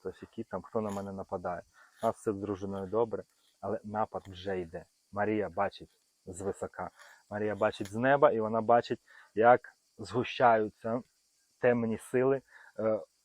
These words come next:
коло твого подружжя, власне, і мого подружжя. То напад вже почався. І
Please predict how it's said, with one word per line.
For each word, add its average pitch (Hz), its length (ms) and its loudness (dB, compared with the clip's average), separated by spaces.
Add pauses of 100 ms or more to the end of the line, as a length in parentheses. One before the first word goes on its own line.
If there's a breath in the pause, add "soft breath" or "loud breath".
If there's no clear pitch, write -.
коло 139 300 8
твого 120 300 6
подружжя, 131 480 4
власне, 92 400 -6
і 113 100 -4
мого 123 280 8
подружжя. 95 540 0 (180)
То 113 160 -8
напад 120 460 2
вже 101 260 -2
почався. - 600 -4 (720 soft breath)
І 117 280 2